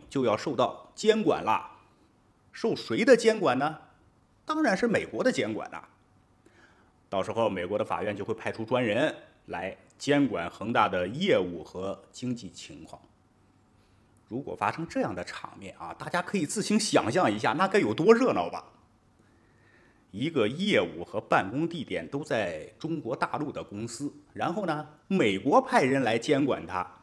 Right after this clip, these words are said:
这就是恒大最终想要的效果。有人可能要说了啊，这不太可能吧？美国法院会这么傻？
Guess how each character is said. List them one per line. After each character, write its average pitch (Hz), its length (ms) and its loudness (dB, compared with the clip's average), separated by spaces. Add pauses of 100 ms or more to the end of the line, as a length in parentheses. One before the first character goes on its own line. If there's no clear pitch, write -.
(800)
这 160 300 4
就 98 180 -4
是 90 140 -6
恒 92 260 -8
大 90 200 0
最 110 260 -4
终 131 200 -4
想 - 240 -10
要 92 140 -4
的 85 140 -8
效 - 220 -10
果。 - 200 -18 (1800)
有 101 100 -6
人 113 100 -6
可 107 80 -10
能 107 80 -4
要 104 120 0
说 104 160 -2
了 82 60 -2
啊， 80 260 -8 (920)
这 - 80 -10
不 113 100 -10
太 120 120 -6
可 - 140 -16
能 80 140 -16
吧？ 85 140 -14 (880)
美 95 160 -6
国 113 140 -2
法 87 200 -2
院 110 120 -2
会 110 120 -6
这 127 120 -6
么 113 60 -4
傻？ 87 440 -8